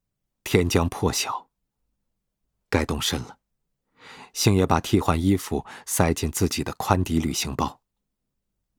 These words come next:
出于慎重，太阳镜和中日龙队棒球帽也收入包内。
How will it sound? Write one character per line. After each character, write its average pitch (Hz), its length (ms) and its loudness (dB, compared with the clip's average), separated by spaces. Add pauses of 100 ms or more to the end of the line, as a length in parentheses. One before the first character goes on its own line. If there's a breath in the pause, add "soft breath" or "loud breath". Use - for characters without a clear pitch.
(220)
出 - 140 2
于 110 100 4
慎 101 280 2
重， - 200 -10 (560 loud breath)
太 92 200 2
阳 85 180 4
镜 82 260 2
和 - 140 -4
中 120 220 2
日 107 100 2
龙 76 180 -2
队 104 140 2
棒 95 180 2
球 - 160 -6
帽 90 240 2 (220 loud breath)
也 67 240 -2
收 98 240 2
入 78 140 -2
包 78 240 -2
内。 - 180 -10